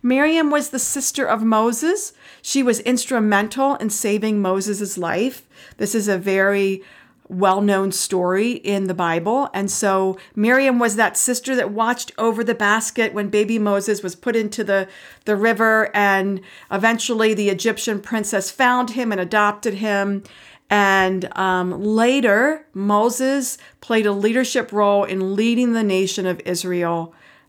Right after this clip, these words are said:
out of slavery from Egypt. But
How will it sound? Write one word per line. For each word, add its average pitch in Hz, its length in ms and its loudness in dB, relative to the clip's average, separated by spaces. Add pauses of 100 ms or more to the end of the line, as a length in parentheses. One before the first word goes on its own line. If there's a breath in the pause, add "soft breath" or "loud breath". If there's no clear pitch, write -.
(140)
out 196 380 2
of 180 100 -2
slavery 170 800 -4
from - 280 -8
Egypt. - 580 -4 (720 soft breath)
But 320 600 0